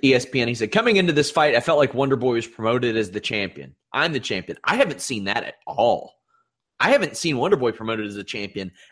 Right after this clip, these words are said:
at all. I've seen a guy who is, went to a draw with the champion, and they gave him a rematch while, while the champion was doing everything he could to not fight a real contender.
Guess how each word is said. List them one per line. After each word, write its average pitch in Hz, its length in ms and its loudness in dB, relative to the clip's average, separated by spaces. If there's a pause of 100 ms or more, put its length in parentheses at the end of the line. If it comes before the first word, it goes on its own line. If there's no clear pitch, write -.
(120)
at 135 260 -2
all. 123 480 2
I've 220 160 2
seen 269 240 -2
a - 20 0
guy 123 300 2
who 120 240 -2
is, 104 240 -6 (960)
went 196 180 4
to 165 120 2
a 143 40 2
draw 160 360 4
with 147 180 -2
the 113 100 -14
champion, 113 640 -6 (880)
and 165 140 0
they 131 80 2
gave 139 180 2
him 117 140 -8
a - 20 -6
rematch 120 640 -8 (260)
while, 143 640 0 (540)
while 170 260 0
the 131 100 -10
champion 185 400 -4
was 123 160 -6
doing 120 640 -6
everything 156 480 0
he 143 160 -8
could 175 320 0
to 127 80 -4
not 135 240 -2
fight 143 340 2
a 123 60 -2
real 127 240 0
contender. 143 640 -6